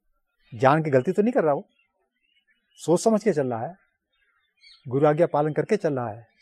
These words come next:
फिर भी कमी आ रही है तो उसको सहन करता है, उसमें गुजारा करने की कोशिश करता है। यही उसका तप है। ये तप ही अंतर्यामी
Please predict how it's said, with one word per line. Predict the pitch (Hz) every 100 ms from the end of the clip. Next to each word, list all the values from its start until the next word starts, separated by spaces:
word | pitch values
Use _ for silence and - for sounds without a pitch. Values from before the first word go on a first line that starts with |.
| _ _ _ -
फिर | 170
भी | 220
कमी | 202 160 160
आ |
रही | 127 123
है | 190 - _ _ _
तो | 139
उसको | - 160
सहन | - 110 113
करता | 101 -
है, | 113 _
उसमें | - 165 151
गुजारा | 127 127 151 170 175
करने | - 147 156
की | 185
कोशिश | 170 - 175
करता | 120 110 117
है। | _ _ _ _ _ -
यही | 131 113 214
उसका | 170 - 139
तप | 107 -
है। | - _ _ _ _ _ 1077 _ _ _ _ _ _ _ _ _ _ -
ये | 175
तप | 170 226 254
ही | 226 233 247 233 226 _ _ _ _ _
अंतर्यामी | 170 202 220 202 190 196 208 208 180